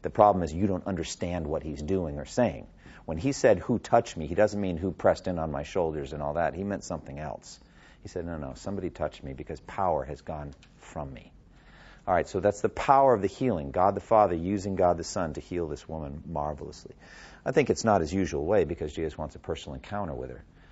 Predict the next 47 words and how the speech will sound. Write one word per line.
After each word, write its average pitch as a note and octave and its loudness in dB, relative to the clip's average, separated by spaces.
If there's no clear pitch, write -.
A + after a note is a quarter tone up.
He - -10
wants E2 -6
a - -14
personal F2+ -2
encounter E2+ -4
with D2 -4
everyone D#2+ -2
he C2+ -8
heals. B1+ -10
He - -8
could - 0
have C#2+ -2
healed E2+ 0
the D2+ -4
world F2 0
with B1 -10
a A1+ -6
word. C#2+ -4
"The - -12
world C3+ 8
be C3+ 4
healed," A#2 2
and F2 -6
it's E2+ -12
healed. - -6
I - -8
mean, E2+ -4
that's, F2+ -2
it, F2 -6
there's G#2 -4
nothing A2 -2
difficult G2+ 0
for D#2+ -12
him D2+ -6
to C2+ -10
do G#2 -6
that. C#2 -2
It D#2 -10
just G2+ -8
wasn't D#2+ -4
his C#2+ -12
way. E2+ -4
He G#2 2
liked G2+ 6
to - -12
touch - -2
people, - -12